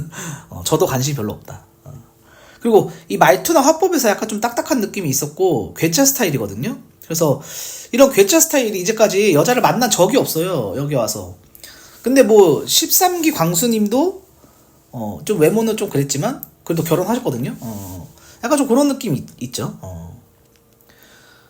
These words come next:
그리고 자기가 고등학교, 대학교 졸업, 조기 졸업했다고 이렇게 자랑하셨거든요. 어, 겸손한 스타일도 아닌 것 같고. 음. 또 독특한 이력은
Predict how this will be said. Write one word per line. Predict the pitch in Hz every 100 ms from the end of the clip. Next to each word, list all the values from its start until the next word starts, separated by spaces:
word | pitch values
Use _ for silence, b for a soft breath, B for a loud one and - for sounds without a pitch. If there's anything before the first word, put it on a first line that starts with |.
| b b _ _ _ _ _ _
그리고 | - 180 170 151
자기가 | 156 170 190 170
고등학교, | 170 196 190
대학교 | 175 165 165 151
졸업, | 147 160 147
조기 | - 170 202
졸업했다고 | 190 175 143 113 110
이렇게 | 131 135 131 - _ _
자랑하셨거든요. | - 156 175 151 - 104 117 196
어, | - 104 90 - - _ _ _ b b b b _
겸손한 | - 147 202 202
스타일도 | 190 - 196 160
아닌 | 127
것 | 147
같고. | 101 - - - -
음. | 87 85 - B B B -
또 | 160 147 113 110 b b b b
독특한 | - - - 208 190
이력은 | 143 156 156 233